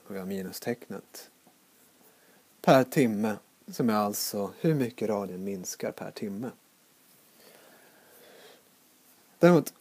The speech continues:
hastighet nu, det är derivatan, och handlar om volymen så är det derivatans eller volymens derivata.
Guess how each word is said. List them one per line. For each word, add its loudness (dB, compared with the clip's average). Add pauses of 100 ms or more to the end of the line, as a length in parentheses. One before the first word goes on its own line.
hastighet 4
nu, 4 (100)
det 0
är 4
derivatan, 4
och -4
handlar 2
om 0
volymen 4
så -2
är 2
det 2 (240)
derivatans 2
eller -2
volymens -2 (140)
derivata. -6